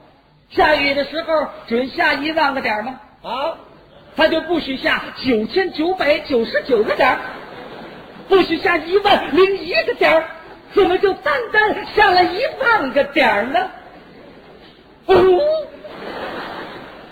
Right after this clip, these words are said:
Speaker 1: 哦，这雨嘛，还闲下在沙滩上了。这高速公路上一点没有。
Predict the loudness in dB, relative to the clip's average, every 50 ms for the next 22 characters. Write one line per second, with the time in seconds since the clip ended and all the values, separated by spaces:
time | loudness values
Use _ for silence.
0 | -20 -20 -20 -20 -20 -20 -20 -20 -20 -20 -20 -20 -20 -20 -20 -20 -20 -20 -20 -20
1 | _ _ -20 -20 -20 -20 -20 -20 -20 -20 -18 -10 -6 -2 0 0 2 2 2 0
2 | 0 -2 -4 -4 -4 -4 -4 -4 -2 -2 0 -2 -2 -4 -8 -14 -10 -4 -2 -2
3 | -2 -4 -6 -8 -4 -2 -2 -2 -2 -4 -4 -4 -4 -4 -4 -6 -6 -4 -2 -2
4 | -2 -2 -2 -2 0 0 0 0 -2 -6 -8 -10 -16 -20 -20 -20 -20 _ _ _
5 | _ _ _ _ _ 0 0 2 4 4 4 4 4 2 0 -2 0 0 -2 0
6 | 0 2 2 2 2 0 0 0 0 -2 -2 -2 -2 -2 -2 -2 0 0 0 0
7 | -2